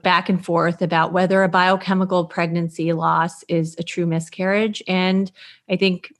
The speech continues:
many fertility experts would agree that I w-, you know, I, I count that as a recurrent miscarriage if someone's had two or more biochemical losses. So if you've had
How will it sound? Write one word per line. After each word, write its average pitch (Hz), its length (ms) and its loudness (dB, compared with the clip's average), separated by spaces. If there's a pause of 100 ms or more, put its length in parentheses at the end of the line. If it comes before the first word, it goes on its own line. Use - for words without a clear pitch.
(100)
many 190 340 2
fertility 185 640 0
experts 170 460 -6
would 160 140 -4
agree 165 420 -2
that 185 300 -2 (240)
I 156 140 0
w-, 165 240 -4
you 185 120 -2
know, 165 80 0
I, 165 180 0
I 190 200 2
count 165 340 -4
that 160 220 -4
as 160 400 -6 (280)
a 170 100 -4
recurrent 160 760 -4 (240)
miscarriage 151 300 -4
if 143 80 -6
someone's 156 320 -6
had 156 180 -4
two 165 180 -4
or 156 120 0
more 147 180 -4
biochemical 143 720 -8
losses. - 580 -8
So 180 460 0 (300)
if - 80 -6
you've 269 140 2
had 320 200 0